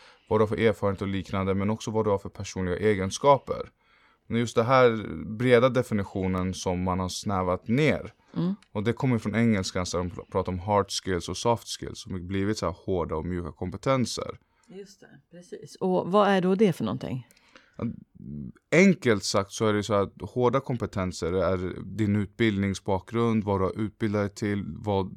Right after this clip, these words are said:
Speaker 1: din arbetsbakgrund, arbetslivserfarenhet. Det är saker och ting som man kan ta på.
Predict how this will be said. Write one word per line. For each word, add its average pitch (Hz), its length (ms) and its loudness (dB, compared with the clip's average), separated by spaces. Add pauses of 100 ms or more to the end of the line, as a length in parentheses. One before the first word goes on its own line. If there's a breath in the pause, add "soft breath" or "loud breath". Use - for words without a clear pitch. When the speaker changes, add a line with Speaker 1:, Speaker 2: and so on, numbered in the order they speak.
Speaker 1:
din - 440 -6
arbetsbakgrund, 101 920 -2
arbetslivserfarenhet. 98 1080 -2 (320 loud breath)
Det 110 80 -4
är 120 40 2
saker 117 340 -2
och 95 60 -4
ting 95 120 -4
som 98 140 -6
man 95 100 -2
kan 95 340 -4
ta 131 340 2
på. - 380 -6